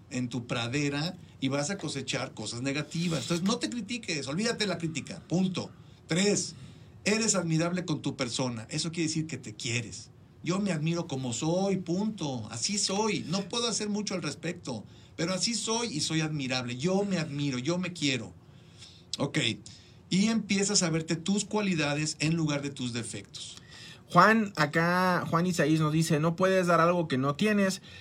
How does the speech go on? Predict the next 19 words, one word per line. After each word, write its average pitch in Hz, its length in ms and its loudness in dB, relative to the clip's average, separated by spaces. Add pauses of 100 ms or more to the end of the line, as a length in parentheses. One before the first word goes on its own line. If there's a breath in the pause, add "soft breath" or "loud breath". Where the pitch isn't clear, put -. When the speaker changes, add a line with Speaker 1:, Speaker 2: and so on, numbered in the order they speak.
(140 loud breath)
Speaker 2:
Si - 160 2
no 165 200 4
te 175 120 6
amas, 175 340 6
no 156 180 4
puedes 151 320 2
amar 139 240 4
a 139 80 4
nadie". 110 340 2
Speaker 1:
De 127 100 -2
acuerdo, 156 640 -4
empezar 110 420 -6
por 160 160 -2
uno. 180 400 -2
Buenos 175 400 0
días, 202 220 4
Juan, 175 180 0
muchas 185 220 2
gracias. 160 420 0